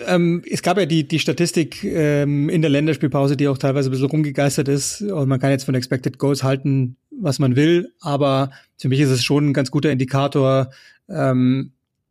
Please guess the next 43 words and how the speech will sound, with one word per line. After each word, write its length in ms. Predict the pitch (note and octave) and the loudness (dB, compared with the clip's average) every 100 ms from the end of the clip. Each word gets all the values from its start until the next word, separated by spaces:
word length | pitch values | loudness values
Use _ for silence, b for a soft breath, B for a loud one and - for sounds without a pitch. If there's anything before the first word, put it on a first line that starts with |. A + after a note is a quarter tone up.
| _ _ | _ _
inwiefern 640 | F3 D3 D3 D#3 D3 D3+ | 0 2 2 2 0 0
eine 320 | - D3 C#3 | -2 0 2
Mannschaft 420 | B2+ C3+ D3 C3 | 2 0 0 -2
was 200 | C#3 C3 | -2 -2
zustande 380 | - C3 C3+ C3+ | -4 -4 -2 -2
bringt 220 | C3 C3+ | -2 -2
oder 100 | B2+ | -2
nicht. 280 | A#2 C3 C3+ | 0 -2 -2
Und 120 | B2 | -4
in 80 | B2 | -2
Sachen 260 | B2 C3 C3+ | -2 0 0
Expected 420 | B2+ C3+ C3 B2 | -2 -4 -6 -4
Goals 320 | C3 C#3 C#3 | 0 2 2
war 120 | B2+ | 0
Everton 520 | B2+ C3 C#3 C3+ C3+ C3+ B B B | 0 -2 0 0 0 -4 B B B
vor 180 | - C#3 | -4 0
der 80 | C3+ | 2
Länderspielpause, 1000 | C3 C#3 - C3 B2+ B2+ C3+ C3+ C#3 C3+ _ _ - | 2 0 0 0 2 0 2 2 0 -4 _ _ -12
ähm, 200 | G#3 C#3 | -4 -4
vor 160 | - C#3 | 0 2
Manchester 400 | C3+ B2+ C3+ B2+ | 2 0 -2 0
City. 340 | C#3 B2+ G#2 | -2 0 -2
Das 140 | A2+ A2+ | -4 -2
hat 140 | C3+ | -2
sich 120 | C3+ | 0
jetzt 160 | C3 C3 | -2 -2
natürlich 300 | C3+ D3 B2 | -2 0 0
verändert, 500 | C3 C3+ D3 D3+ C#3 | 0 0 2 2 2
weil 200 | C3 C3 | 0 0
in 100 | A#2+ | 0
dem 120 | B2 | -2
Spiel 280 | B2 C3 C3 | -2 0 0
einfach 320 | A#2+ A#2+ - - | 2 -2 -6 -12
so 160 | - | -12
gut 200 | - B2+ | -8 -6
wie 80 | A#2+ | -4
gar 200 | C#3 C3+ | -2 0
nichts 220 | D#3 - | 0 0
nach 140 | C#3+ B2+ | -4 0
vorne 260 | C#3+ C#3 | 0 2
ging 240 | B2+ C3+ B2+ | 2 0 2
bei 240 | C3 C3 | 2 2
Everton. 440 | B2+ C3 C3 C3 | 0 -2 -2 -4